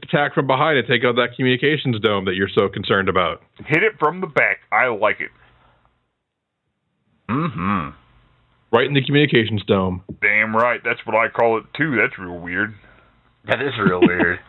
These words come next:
Speaker 3: <laughs> Meanwhile, back on Earth, Beta is, uh, poorly approximating human relationships.
Speaker 1: Oh, he did have to give himself an ear job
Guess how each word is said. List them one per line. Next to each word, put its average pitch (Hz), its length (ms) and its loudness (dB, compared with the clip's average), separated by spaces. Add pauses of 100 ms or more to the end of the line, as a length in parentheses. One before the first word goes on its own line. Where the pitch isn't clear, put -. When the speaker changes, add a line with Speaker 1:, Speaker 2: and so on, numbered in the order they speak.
(840)
Speaker 3:
<laughs> - 1000 -20
Meanwhile, 131 680 0
back 165 260 0
on 110 120 -4
Earth, 104 240 2 (1120)
Beta 110 540 0
is, 95 100 -10
uh, 98 360 2 (1200)
poorly 131 640 0
approximating 117 840 0
human 120 280 0
relationships. 101 720 2 (1800)
Speaker 1:
Oh, 143 240 4
he 160 160 2
did 185 140 4
have 185 100 0
to 151 80 -2
give 165 120 2
himself 143 280 0
an 123 100 -4
ear 127 180 4
job 101 420 2